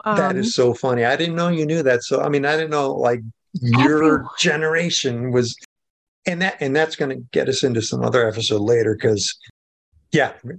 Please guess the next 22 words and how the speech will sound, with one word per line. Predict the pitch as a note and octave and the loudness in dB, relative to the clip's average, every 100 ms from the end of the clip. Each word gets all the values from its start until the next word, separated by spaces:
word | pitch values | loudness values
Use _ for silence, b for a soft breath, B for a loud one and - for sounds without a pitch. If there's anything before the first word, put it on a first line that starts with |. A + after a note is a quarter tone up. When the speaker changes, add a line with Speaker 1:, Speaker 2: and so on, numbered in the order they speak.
| - | -6
Speaker 1:
I | C#3+ | -4
mean, | C#3+ | -2
we'll | F3 D3+ | 2 2
save | D3 F#3+ E3+ A2 | 2 2 2 2
that, | C#3+ B2 C3+ | 2 2 2
but | B2 | 2
it's | C3+ C#3 | 2 2
another | C3+ D3 C3+ | 2 2 0
show | - D3+ | 0 2
we're | C#3 A2 | 2 0
gonna | A2 G#2+ | -4 -6
do | G#2+ A2+ G#2 | -2 2 2
about, | G#2 G2+ G#2 - | 4 2 0 -2
um, | C#2+ G#2 G2+ G2+ - _ _ _ _ _ _ A#3 | -2 0 -2 -4 -8 _ _ _ _ _ _ -4
Speaker 2:
Generational | A3+ G#3 G3 G3 G#3 F#3+ F#3+ | -2 0 0 0 0 0 0
gaps. | F#3+ G3 - | -2 -4 -8
<laughs> | - - - E4+ - D4+ - _ - | -6 -4 -2 -2 -2 -4 -4 _ 0
Speaker 1:
well, | C#3+ | 0
generation, | B2+ E3+ D3+ D3+ C#3+ | 2 -2 0 -2 -2
but | B2+ C#3 | -4 -2
no, | D3 D3 | 0 -2
how, | C3 D3 C3+ | 0 -2 -2